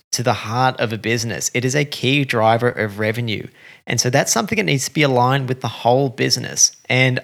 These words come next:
I just think that that's something that needs to be in-house, Kevin. In our experience, uh, from working with businesses, it really needs to be in-house.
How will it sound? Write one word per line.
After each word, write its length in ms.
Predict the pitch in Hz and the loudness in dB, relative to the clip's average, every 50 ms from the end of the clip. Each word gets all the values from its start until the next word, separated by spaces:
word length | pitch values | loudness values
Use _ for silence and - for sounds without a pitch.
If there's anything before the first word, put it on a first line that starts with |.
| - | 0
I 160 | - 120 127 131 | 4 4 4 4
just 180 | 127 131 - | 2 0 -2
think 140 | - 123 117 | -2 -4 -4
that 120 | 113 110 | -4 -2
that's 180 | 113 113 - - | -2 -2 -2 -2
something 240 | 117 113 107 - 113 | -2 -4 -4 -6 -8
that 100 | 117 - | -6 -4
needs 240 | 113 110 107 - - | -4 -4 -4 -4 -8
to 80 | - | -6
be 180 | 110 117 113 110 | -4 -2 0 0
in-house, 380 | 110 104 110 123 127 123 - | 0 0 0 0 2 2 2
Kevin. 380 | - 123 127 123 131 131 131 - - - - - _ - | 2 2 2 2 2 0 -2 -4 -10 -16 -20 -20 _ -4
In 140 | - 120 | 0 0
our 160 | 120 113 107 107 | 2 2 2 2
experience, 720 | 107 - - - 131 131 139 143 147 160 156 - - - _ _ _ _ _ - | 0 -2 -2 0 2 2 4 4 2 2 0 -2 -6 -6 _ _ _ _ _ -4
uh, 180 | 107 113 113 113 | 0 0 0 0
from 220 | - 117 110 107 | 0 -2 -4 0
working 300 | 107 117 143 143 - 156 | 2 2 2 2 2 0
with 160 | 156 147 151 - | 0 0 2 2
businesses, 680 | 151 143 127 147 151 165 156 - 180 190 190 185 - - - | 2 2 2 2 0 0 0 0 0 0 0 -2 -4 -6 -8
it 140 | 107 - 101 | -8 -8 -6
really 320 | 110 113 113 110 110 107 | -4 -2 0 0 0 2
needs 240 | 110 110 110 - - | 0 0 -2 -2 -6
to 80 | - | -4
be 180 | 107 113 110 110 | -2 0 0 0
in-house. 460 | 110 104 113 117 131 160 165 - - | 0 0 0 -2 -2 -2 -2 -4 -6